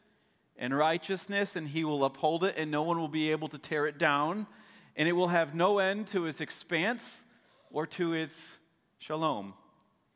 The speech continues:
And he will be a wonderful counselor. This Son will be a mighty God.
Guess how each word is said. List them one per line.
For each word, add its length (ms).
And 180
he 120
will 160
be 440
a 60
wonderful 340
counselor. 580
This 200
Son 400
will 100
be 320
a 60
mighty 420
God. 560